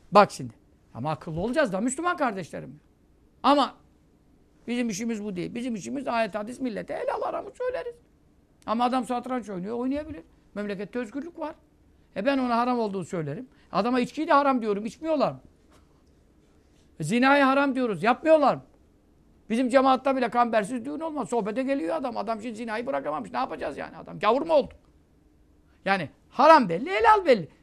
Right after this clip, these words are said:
Biz fetvayı doğru vermekle mükellefiz. Yani insanlara, özel hayatına müdahale hakkımız yok.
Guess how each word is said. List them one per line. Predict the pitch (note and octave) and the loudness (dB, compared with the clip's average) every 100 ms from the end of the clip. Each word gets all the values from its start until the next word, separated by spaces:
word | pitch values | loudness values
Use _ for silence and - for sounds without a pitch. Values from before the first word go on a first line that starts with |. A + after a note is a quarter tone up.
| _ | _
Biz | D4 G4 - - _ _ _ _ _ | 4 4 2 -16 _ _ _ _ _
fetvayı | - B3+ - C#4 F4 A4+ A4+ | 2 2 2 2 2 2 4
doğru | A#4 A#4 | 6 8
vermekle | A4 F#4+ F#4 - C4 | 8 8 8 6 6
mükellefiz. | A3+ G#3 F#3+ D#3+ C3+ _ _ _ _ _ _ _ _ _ | 4 0 -2 -4 -10 _ _ _ _ _ _ _ _ _
Yani | F#3+ G#3 | 2 2
insanlara, | G3+ G3+ A#3 A3+ A3+ A3+ G#3+ - _ | 2 -2 2 4 6 6 4 2 _
özel | - G3 C4 | 2 6 8
hayatına | B3 A#3 G#3+ A3+ G#3+ | 8 6 4 2 0
müdahale | F#3+ G3+ G#3+ A3+ F#3+ - | 2 4 6 6 4 0
hakkımız | - G#3+ G#3+ B3 E4 | 0 0 0 -6 -2
yok. | G4+ E4+ | -2 -2